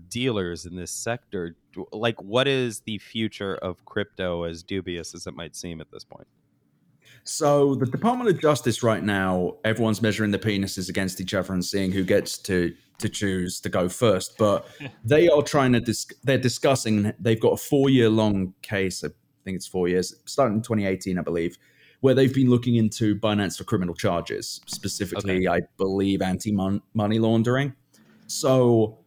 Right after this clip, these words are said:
Speaker 2: the most likely thing is that Binance full stop gets banned in America. I
Speaker 3: Oh,
Speaker 2: think it,
Speaker 3: damn.
Speaker 2: I think that absolutely happens. If they, if they do criminal charges, especially for A M L stuff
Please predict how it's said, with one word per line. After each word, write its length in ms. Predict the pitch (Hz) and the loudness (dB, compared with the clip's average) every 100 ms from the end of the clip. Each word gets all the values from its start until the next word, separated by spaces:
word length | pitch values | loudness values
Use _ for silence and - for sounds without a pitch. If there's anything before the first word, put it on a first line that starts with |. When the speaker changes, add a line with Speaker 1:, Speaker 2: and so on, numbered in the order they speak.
| _ _ 117 | _ _ 2
Speaker 2:
the 100 | 120 | 4
most 360 | 151 175 - | 6 4 4
likely 260 | 147 127 120 | 2 4 0
thing 240 | 123 110 | 2 2
is 100 | 104 | 2
that 220 | 110 - - | 0 -2 0
Binance 500 | 113 117 113 107 - | 2 4 2 -2 -6
full 180 | 101 | -8
stop 360 | - - 95 - | -6 0 0 0
gets 200 | 98 - - _ _ _ | -6 -6 -14 _ _ _
banned 420 | 139 107 92 87 | -4 -2 -2 -4
in 100 | 87 | -4
America. 480 | 82 73 64 - - - _ | -4 -4 -6 -8 -12 -12 _
I 60 | 95 | -4
Speaker 3:
Oh, 40 | |
Speaker 2:
think 240 | 120 104 98 | -2 -2 0
it, 40 | |
Speaker 3:
damn. 200 | 110 104 - _ - | -4 -6 -18 _ -8
Speaker 2:
I 80 | 110 | -6
think 260 | - 110 101 | -2 0 0
that 200 | 98 - | -4 -4
absolutely 640 | 107 113 - 107 104 98 | -4 -4 0 0 0 -2
happens. 600 | 101 98 - 92 92 - | -2 -6 -2 -2 0 -2
If 140 | 117 117 | -4 2
they, 340 | 123 120 120 - _ - | 4 4 0 -10 _ -4
if 100 | 123 | 2
they 120 | 151 | 4
do 140 | 160 147 | 4 2
criminal 360 | 170 151 135 | 2 4 2
charges, 580 | 120 131 127 117 120 113 | 4 4 4 6 4 4
especially 440 | - - 117 117 113 | -2 2 2 2 2
for 140 | 107 | 2
A 120 | - | 4
M 160 | 110 110 | 6 6
L 160 | 107 113 | 4 2
stuff 480 | - 120 117 - | 2 4 2 0